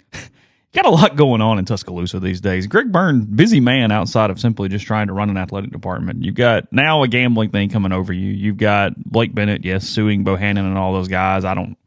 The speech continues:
I do not know the completely not frivolous or frivolous nature of that, of that lawsuit. We read through it on the show, but, I mean, who knows what's right or wrong or anything else, because as happens with a lot of ac-,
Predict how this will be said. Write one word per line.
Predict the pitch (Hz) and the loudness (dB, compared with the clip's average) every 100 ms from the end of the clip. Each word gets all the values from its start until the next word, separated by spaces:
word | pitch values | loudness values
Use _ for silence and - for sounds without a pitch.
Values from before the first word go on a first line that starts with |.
| _ _ _ _ _ - | _ _ _ _ _ -6
I | 104 | -4
do | 101 | -2
not | 92 | -2
know | 92 95 | -2 -2
the | 92 92 92 90 160 185 _ - | -2 -4 -4 -8 -16 -20 _ -8
completely | - 92 135 120 104 | -6 0 0 2 0
not | 101 120 - | 2 2 2
frivolous | 123 107 113 107 | 0 2 2 0
or | 85 104 | 0 -2
frivolous | 98 113 98 101 92 | 0 -2 -2 -2 -2
nature | 104 104 - 98 | 0 0 0 -2
of | 98 92 | -2 -2
that, | 92 95 - - | -4 -4 -6 -4
of | 104 | -2
that | 98 | -2
lawsuit. | 98 95 - 95 - | -2 -4 -6 -8 -6
We | 107 | -2
read | 110 101 | 0 0
through | 95 98 | -2 -4
it | |
on | 90 | -4
the | 85 | -4
show, | - 98 92 | -4 -4 -4
but, | 95 85 - - | -6 -8 -10 -16
I | 90 | -14
mean, | 82 | -10
who | 92 | -8
knows | 87 85 | -6 -6
what's | 87 - - | -6 -8 -10
right | - 87 85 | -6 -4 -4
or | 85 | -4
wrong | 90 90 87 | -6 -6 -6
or | 87 | -6
anything | 92 90 90 | -6 -4 0
else, | 123 147 - | 2 0 -2
because | 117 117 104 - _ _ _ _ - | -2 0 -2 -6 _ _ _ _ 0
as | 147 151 127 | 2 2 0
happens | - 185 185 143 127 | 0 0 2 0 2
with | 127 | 2
a | |
lot | 131 147 | 4 4
of | 120 | 2
ac-, | 107 | -2